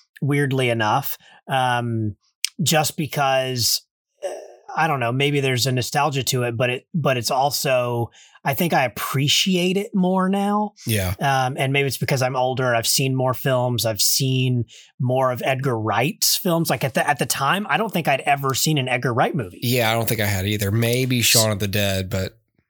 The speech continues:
Speaker 1: Yeah, m-, uh, I think maybe I saw Hot Fuzz. I can't remember, but, like, it, it, I, it was one of those I saw first. And,
Speaker 2: Yeah.
Speaker 1: um, yeah, but now having seen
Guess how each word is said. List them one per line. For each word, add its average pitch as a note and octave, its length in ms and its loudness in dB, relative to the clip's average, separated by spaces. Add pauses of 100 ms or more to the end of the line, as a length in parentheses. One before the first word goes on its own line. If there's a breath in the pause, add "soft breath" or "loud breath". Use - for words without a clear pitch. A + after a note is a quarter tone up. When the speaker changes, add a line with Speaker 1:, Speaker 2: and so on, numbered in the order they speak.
(120)
Speaker 1:
Yeah, E3+ 220 2
m-, D3 280 0 (120)
uh, D#3+ 500 0
I E3+ 100 0
think B3 260 -4
maybe D3+ 600 2
I D#3 120 2
saw D3+ 460 0
Hot C#3+ 360 -4
Fuzz. D#3 440 0
I D3+ 60 0
can't D#3+ 260 -4
remember, B2 320 0
but, C3 140 -2
like, B2+ 240 0 (360 loud breath)
it, E3 260 0
it, E3+ 240 -2
I, E3+ 240 0
it F#3 160 0
was E3+ 220 0
one G3 200 0
of E3 60 0
those C3+ 220 0
I A#2+ 80 -2
saw A#2+ 200 0
first. A#2 420 -2
And, C#3 220 2
Speaker 2:
Yeah. C3 380 0
Speaker 1:
um, A#2 240 -4 (840 loud breath)
yeah, G3 300 2
but D#3 140 -2
now F3 220 2
having D3+ 340 0
seen C#3+ 840 2